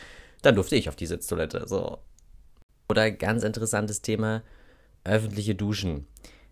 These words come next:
Ja, da freuen wir uns natürlich auch immer, wir als Transpersonen. Und da war auch so eine Situation, ich war vor kurzer Zeit campen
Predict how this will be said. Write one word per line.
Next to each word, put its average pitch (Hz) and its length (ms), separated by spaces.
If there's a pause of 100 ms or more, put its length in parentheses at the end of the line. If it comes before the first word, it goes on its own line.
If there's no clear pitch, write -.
(120)
Ja, 87 220
da 85 140
freuen 104 260
wir 101 80
uns 92 100
natürlich 98 360
auch 101 120
immer, 120 220
wir 110 140
als 113 140
Transpersonen. 127 720 (640)
Und 107 480
da 110 120
war 107 140
auch 117 80
so 120 100
eine 123 100
Situation, 123 600
ich - 180
war 92 460
vor - 240
kurzer 107 320
Zeit - 320
campen 143 580